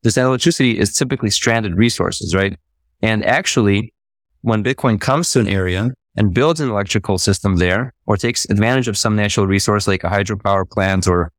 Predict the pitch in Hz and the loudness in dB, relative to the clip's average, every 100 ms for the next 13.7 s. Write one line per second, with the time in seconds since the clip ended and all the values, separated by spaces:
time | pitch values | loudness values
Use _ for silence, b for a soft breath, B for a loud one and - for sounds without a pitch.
0 | _ 107 107 110 107 98 - 95 90 90 | _ -2 0 2 0 -2 -2 -2 0 -2
1 | - 98 101 139 147 107 127 _ _ _ | -2 0 2 2 0 -2 -6 _ _ _
2 | - 104 101 98 - 104 110 147 - 127 | -6 -2 0 -2 -4 -2 0 0 2 4
3 | 117 135 117 - - _ _ _ 107 - | 4 4 0 -2 -8 _ _ _ -6 -2
4 | 151 165 - 95 85 104 92 95 95 90 | 0 0 0 0 0 -2 0 0 0 -2
5 | 85 95 - 87 82 82 95 107 143 135 | -2 -4 0 0 0 0 0 0 0 0
6 | 123 123 117 - 110 - 139 - 104 101 | 0 0 0 0 0 0 0 0 0 0
7 | 101 - 123 120 101 101 98 95 95 92 | -2 0 2 2 2 4 4 4 2 0
8 | - - - 101 117 127 113 101 95 92 | -6 -10 -4 0 2 2 0 0 0 0
9 | 92 - _ _ 107 110 131 139 120 127 | -4 -8 _ _ 0 2 2 2 2 2
10 | 113 110 98 110 107 104 107 95 110 120 | 2 2 0 -2 0 2 0 0 -2 0
11 | 95 - 95 87 82 _ _ _ _ - | -2 -2 0 0 -4 _ _ _ _ -6
12 | 101 95 - - 117 123 135 113 117 117 | -2 -2 -4 -2 -2 0 0 2 0 -2
13 | 107 113 110 101 - 101 98 | -2 0 0 -2 -2 -2 -2